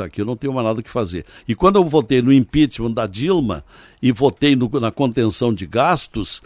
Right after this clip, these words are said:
aí o Lupe disse, "Tem que caçar eles." Caçaram o Cherino e o próximo era eu. Eu saí antes. Fui pro P S D, porque pra onde eu iria? Pro M D B, do Jucá, do Renan, do Eunício, do Edson Lobão? Não dá. No, do, do, i-,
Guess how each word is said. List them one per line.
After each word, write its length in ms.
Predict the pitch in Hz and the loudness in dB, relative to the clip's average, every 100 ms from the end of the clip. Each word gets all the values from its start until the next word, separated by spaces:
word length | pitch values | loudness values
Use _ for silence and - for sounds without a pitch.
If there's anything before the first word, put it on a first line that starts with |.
| - _ - | -20 _ -4
aí 260 | 127 139 156 | 0 2 2
o 80 | |
Lupe 220 | 156 156 143 | 2 0 -2
disse, 180 | 147 | -6
"Tem 220 | 123 147 147 | -4 -4 -4
que 100 | - | -6
caçar 480 | 165 - 165 156 | -4 -2 0 0
eles." 300 | 127 101 - _ - - | 0 -2 -8 _ -20 -4
Caçaram 580 | 139 123 - 147 131 113 | -2 -2 2 4 6 4
o 80 | |
Cherino 540 | 117 131 135 131 170 180 | 0 0 2 4 4 2
e 40 | |
o 60 | 165 | 0
próximo 400 | 143 143 - 180 | 0 0 -2 -2
era 80 | 147 | 0
eu. 140 | 117 | 0
Eu 80 | 110 | -2
saí 320 | - 147 165 | -2 0 2
antes. 420 | 143 147 - - _ _ - - - - _ | 0 -2 -10 -14 _ _ -20 -20 -20 -20 _
Fui 280 | - 185 220 | 0 2 4
pro 180 | 175 | 0
P 140 | 143 156 | 2 2
S 280 | 147 - 127 | 2 2 2
D, 200 | 180 202 | 2 2
porque 200 | 180 180 | -2 0
pra 140 | 190 | 2
onde 180 | 185 160 | 4 4
eu 60 | |
iria? 160 | 135 107 | 4 2
Pro 140 | 147 | 2
M 120 | 175 160 | 2 2
D 140 | 117 | 0
B, 320 | 90 165 202 | 4 6 6
do 160 | 110 117 | 4 -2
Jucá, 600 | 107 - 123 135 170 123 | -2 -6 0 2 4 2
do 120 | 92 | -2
Renan, 580 | 101 107 98 123 165 147 | -4 -2 0 0 2 0
do 140 | 107 | 0
Eunício, 580 | 98 98 135 175 131 110 | -2 0 2 2 -2 -6
do 140 | 95 | -4
Edson 220 | 113 - 110 | -4 -4 -6
Lobão? 500 | 95 82 165 180 - - - | -4 0 2 2 -4 -12 -10
Não 160 | 214 226 | -6 2
dá. 320 | 151 151 - _ _ _ - | 4 4 0 _ _ _ -4
No, 160 | 123 | -2
do, 240 | 107 120 104 | 0 -2 -2
do, 260 | 104 101 - _ - - | -4 -6 -8 _ -18 -14
i-, 140 | 113 | -8